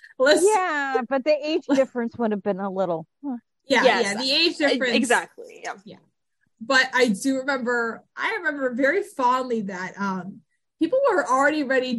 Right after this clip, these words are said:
Speaker 1: to get down with the ship before the season even started. I'm not kidding.
Speaker 2: They,
Speaker 1: People
Speaker 2: I
Speaker 1: were ready to get down with the ship when Amaya was announced as being kind of the,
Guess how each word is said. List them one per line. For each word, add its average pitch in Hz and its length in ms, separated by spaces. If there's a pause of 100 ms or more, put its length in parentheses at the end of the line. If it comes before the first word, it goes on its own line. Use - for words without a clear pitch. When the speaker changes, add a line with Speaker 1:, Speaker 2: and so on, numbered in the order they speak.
(100)
Speaker 1:
to 254 220
get 214 360
down 254 400
with 262 160
the 254 100
ship 254 400
before 240 360
the 220 60
season 220 400
even 202 280
started. 190 500 (480)
I'm 226 100
not 226 220
kidding. 196 440 (260)
Speaker 2:
They, 247 160 (240)
Speaker 1:
People 311 300
Speaker 2:
I 330 80
Speaker 1:
were 302 180
ready 254 360 (100)
to 285 120
get 202 380
down 226 640 (180)
with 240 260
the 233 160
ship 226 480
when 240 260
Amaya 208 520
was 220 220
announced 190 500
as 214 180
being 190 400
kind 196 320
of 196 220
the, 180 460